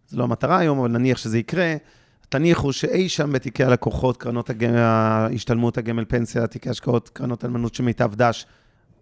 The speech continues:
הם מוחזקים שם, כנ"ל לגבי תיקי הלקוחות של אינבסטור, אה, שלוש מאות שישים, ו-,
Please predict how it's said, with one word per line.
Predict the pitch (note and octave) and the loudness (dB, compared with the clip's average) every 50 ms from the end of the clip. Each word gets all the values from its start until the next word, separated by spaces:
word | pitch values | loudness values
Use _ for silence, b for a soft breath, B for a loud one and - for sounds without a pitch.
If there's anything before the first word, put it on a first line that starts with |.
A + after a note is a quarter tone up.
| _ _ | _ _
הם | - B2+ | 0 0
מוחזקים | C3+ B2+ - A2 A2+ A#2+ - - E3+ F3 | 0 2 0 0 -2 -2 0 0 0 0
שם, | D#3+ - D#3+ D3 D3 C#3+ C#3 C3 b b b b b - | 2 2 4 4 4 4 2 -2 b b b b b -4
כנ"ל | - B2+ C#3+ C#3 C3+ | 0 2 4 6 4
לגבי | C3 A2 B2 A#2 A#2+ A#2+ | 6 4 4 4 4 2
תיקי | - - A2+ - C3+ | 2 -2 -4 -2 0
הלקוחות | B2 A#2 A2+ - A#2 G2+ - A#2+ A#2 - | 0 0 -2 -4 -6 -4 -2 -2 -2 -2
של | - B2 B2 | -4 -8 -6
אינבסטור, | C#3 C#3+ B2 A2 B2+ A#2+ - - B2 A2+ A2 G#2+ - b b b b b _ - A#2+ | -4 -4 0 0 0 -2 0 0 0 2 2 0 -2 b b b b b _ -12 -10
אה, | B2 A#2+ | -10 -10
שלוש | A2+ - - C3+ C3+ B2 - - | -10 -10 -10 -10 -10 -10 -8 -8
מאות | B2 A2+ - | -10 -10 -8
שישים, | - B2 B2+ - - G#3 G3+ F#3+ F3+ F3 b b b b b b b b b _ | -8 -8 -8 -6 -2 0 0 0 0 -4 b b b b b b b b b _
ו-, | B2+ G#2+ G#2+ | -12 0 4